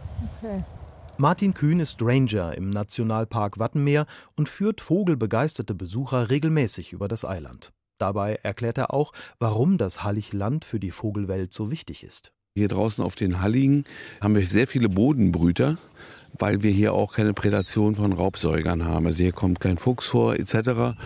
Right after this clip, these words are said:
Speaker 3: Und dann ist es für viele, viele Vögel ein ganz wertvoller Brutraum, weil die brüten auf dem Boden und wenn der Fuchs da käme, dann würde es große Verluste geben.
Speaker 2: Die gibt es aber auch, wenn die Nordsee in den Brutzeiten über die Uferkante schwappt und ein sogenanntes Sommerlandunter eintritt.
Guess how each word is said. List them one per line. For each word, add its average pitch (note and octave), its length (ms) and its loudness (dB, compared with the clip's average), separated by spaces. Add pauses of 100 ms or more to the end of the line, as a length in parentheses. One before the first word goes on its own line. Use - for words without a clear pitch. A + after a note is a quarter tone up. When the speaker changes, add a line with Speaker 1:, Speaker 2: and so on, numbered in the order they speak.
(260)
Speaker 3:
Und - 140 0
dann F#2+ 160 4
ist G2+ 140 -2
es G2 100 -4
für F#2 140 -2
viele, D3 340 0
viele A#2+ 240 0
Vögel G2 460 2 (280)
ein G2 60 -2
ganz G2 280 0
wertvoller G2+ 500 0
Brutraum, G#2 640 0
weil F#2 100 2
die F#2 80 0
brüten F#2 380 2
auf E2+ 140 -2
dem F2+ 120 2
Boden F2+ 300 2
und F2 320 0
wenn F2 100 2
der F2 100 0
Fuchs - 300 -4
da E2+ 140 -2
käme, F2+ 400 0 (400)
dann F2 120 0
würde E2 100 2
es D#2+ 80 -4
große E2 340 -2
Verluste E2 480 0
geben. D#2+ 340 -8 (260)
Speaker 2:
Die C#3+ 200 2
gibt B2+ 200 -4
es A2+ 140 -2
aber G2+ 240 0
auch, A#2+ 320 -2
wenn A#2 120 0
die A#2+ 100 0
Nordsee B2 580 0
in B2 80 -4
den A2 160 -2
Brutzeiten B2+ 640 -4
über C3+ 140 -2
die D#3 100 -4
Uferkante G2+ 560 -4
schwappt - 400 -4 (320)
und B2+ 260 -2
ein A#2 220 0
sogenanntes A2+ 840 -2
Sommerlandunter G2+ 1200 -2
eintritt. - 520 -10